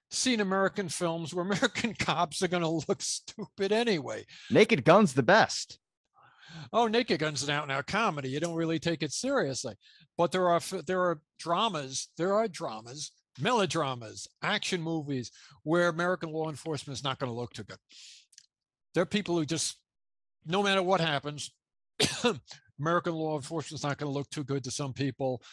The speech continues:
Speaker 1: Good example, Die Hard. Die Hard is like, uh, <coughs> I, I, I would think Die Hard would be a movie for the posse comitatus. You know what I mean?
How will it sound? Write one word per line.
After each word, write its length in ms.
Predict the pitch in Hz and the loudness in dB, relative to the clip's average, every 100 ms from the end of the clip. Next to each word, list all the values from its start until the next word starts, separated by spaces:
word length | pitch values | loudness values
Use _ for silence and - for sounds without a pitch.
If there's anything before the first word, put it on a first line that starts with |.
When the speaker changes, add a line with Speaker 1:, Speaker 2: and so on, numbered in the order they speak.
| - - _ _ _ _ 403 - | -20 -20 _ _ _ _ -20 -2
Speaker 1:
Good 160 | 208 226 | 2 4
example, 500 | 185 180 160 127 101 | 2 0 0 -2 -2
Die 240 | 156 156 139 | 2 2 2
Hard. 320 | 113 90 85 _ _ _ - _ - | -2 -10 -16 _ _ _ -20 _ -2
Die 280 | 160 214 254 | 2 2 2
Hard 480 | 196 240 220 220 202 | 2 4 6 6 2
is 280 | 170 147 | -2 -2
like, 280 | 165 151 147 - | 2 2 2 0
uh, 220 | 147 143 127 - - - - | 4 4 2 -4 -4 -4 2
<coughs> 180 | 208 165 - _ _ _ _ _ _ _ _ _ - | 2 2 -2 _ _ _ _ _ _ _ _ _ -2
I, 220 | 160 170 - | 0 0 -2
I, 140 | 185 196 - | -2 -2 -6
I 100 | 185 | -6
would 120 | 214 | -4
think 240 | - 254 - - | -4 -6 -8 -4
Die 240 | 170 190 | 0 0
Hard 300 | 196 185 190 | 2 4 4
would 80 | 170 | 2
be 100 | 160 | 0
a 60 | 156 | -2
movie 300 | 160 165 180 | -2 -4 -6
for 120 | 151 | -6
the 80 | 131 | -8
posse 400 | - 151 - 139 | -4 -2 -2 -6
comitatus. 800 | - 135 123 - 131 113 92 - | -6 -6 -6 -4 -2 -2 -6 -6
You 60 | |
know 60 | 127 | -4
what 100 | 143 | -4
I 40 | |
mean? 200 | 143 143 | -2 -4